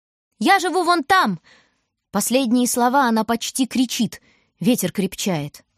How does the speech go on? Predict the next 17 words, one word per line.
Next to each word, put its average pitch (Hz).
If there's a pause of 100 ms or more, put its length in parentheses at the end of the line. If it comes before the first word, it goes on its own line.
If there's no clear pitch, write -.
(640)
Шагая 175
по 175
тропинке, 185
он 175
еще 190
раз 196
оглядывается. 151 (760)
Она 196
чуть 208
старше 262
и 180
чуть -
полнее, 233
чем 170
он 170
себе 175
представлял. 175